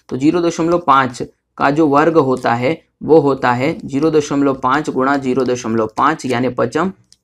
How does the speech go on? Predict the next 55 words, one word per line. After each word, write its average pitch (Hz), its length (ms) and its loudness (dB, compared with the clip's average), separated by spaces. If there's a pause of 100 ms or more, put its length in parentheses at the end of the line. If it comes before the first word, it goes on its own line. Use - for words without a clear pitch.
(140)
पच्चीस। 135 500 0 (260)
यहाँ 123 320 -2
पर 156 160 0
दशमलव 135 420 2
एक 143 220 2
अंक 147 180 -4
के 156 140 -4
पीछे 156 320 -6
है 165 80 -2
और 165 100 0
यहाँ 131 200 -4
पर 156 140 -2
भी 160 80 0
दशमलव, 156 480 0 (500)
यहाँ 127 200 -2
पर 170 140 2
भी 170 100 0
दशमलव 165 340 2
एक 160 180 2
अंक 165 180 -2
के 165 140 -4
आगे 160 260 0
है 175 80 0
और 170 100 0
यहाँ 139 200 0
पर 165 180 4
भी 196 240 -4
एक 143 180 0
अंक 143 200 -2
के 147 160 -2
आगे 117 260 -2
है। 117 100 -4
इसका - 220 -6
मतलब 165 380 -4 (140)
गुणनफल 156 520 0
में 170 160 0
दो 151 100 6
अंक 143 220 0
के 143 180 -2
आगे 123 260 -2
आएगा, 113 320 -4 (300)
इसका - 220 -2
मान 143 200 4
हो 151 100 0
जाएगा 147 200 0
ज़ीरो 139 220 -2
दशमलव 147 340 -2
दो 147 160 4
पाँच। 110 300 -6
आगे 135 220 4
बढ़ते 160 280 2
हैं, 170 160 0
करणी 156 360 2
के 202 120 0
अंदर 135 440 0